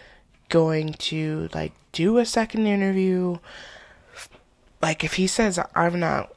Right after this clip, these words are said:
you know, quote unquote, good enough to be baptized, which the phrase is not good enough. Like, that's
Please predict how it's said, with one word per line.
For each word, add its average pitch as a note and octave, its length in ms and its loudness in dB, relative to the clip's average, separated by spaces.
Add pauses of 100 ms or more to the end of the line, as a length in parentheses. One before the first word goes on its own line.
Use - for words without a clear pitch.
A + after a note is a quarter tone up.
you F#3+ 160 -4
know, E3 240 -4
quote D#3 260 0
unquote, D3+ 380 -4 (220)
good E3 180 4
enough C3+ 640 -6
to F3+ 140 -8
be E3+ 100 -6
baptized, E3 580 -2
which - 380 -6 (120)
the G3+ 120 -2
phrase A#3 260 0
is A#3+ 140 0
not F#3+ 380 0
good F3+ 140 -2
enough. - 360 -8
Like, E3 180 -12
that's - 560 -4